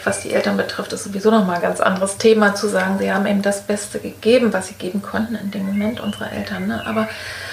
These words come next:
aber dann wirklich, eigentlich heilt das innere Baby irgendwie, finde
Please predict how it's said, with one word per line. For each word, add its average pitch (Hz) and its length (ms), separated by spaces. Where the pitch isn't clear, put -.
aber 226 180
dann 220 260
wirklich, 247 380
eigentlich 302 480
heilt 247 320
das 240 180
innere 240 480
Baby 214 540
irgendwie, 202 840
finde 208 280